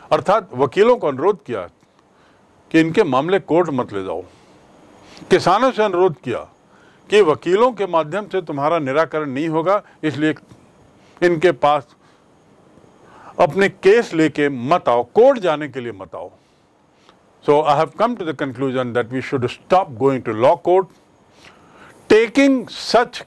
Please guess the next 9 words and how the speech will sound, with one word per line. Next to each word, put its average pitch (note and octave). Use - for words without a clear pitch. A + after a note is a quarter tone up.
cases F3+
to E3
the F3+
court F#3+
does E3
not G3+
do A#3
any C#3
good। C#3